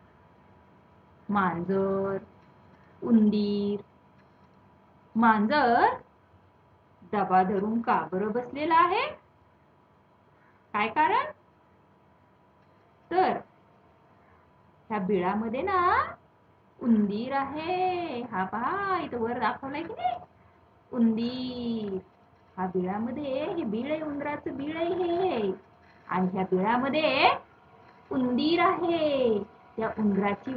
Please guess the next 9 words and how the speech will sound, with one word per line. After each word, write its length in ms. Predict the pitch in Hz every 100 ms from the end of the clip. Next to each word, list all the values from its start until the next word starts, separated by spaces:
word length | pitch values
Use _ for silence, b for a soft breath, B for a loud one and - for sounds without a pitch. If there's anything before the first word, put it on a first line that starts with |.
| 196
वाट 380 | 160 190 233 -
पाहत 680 | - 190 214 311 285 302 480 - - - - -
हे 80 | 233
मांजर 600 | 254 220 175 175 185 262
इथं 280 | 269 262 320 330
डबा 420 | 202 175 202 254
धरून 300 | 294 370 415
बसलेलं 420 | 415 403 403 403
आहे. 600 | 370 349 359 359 262 214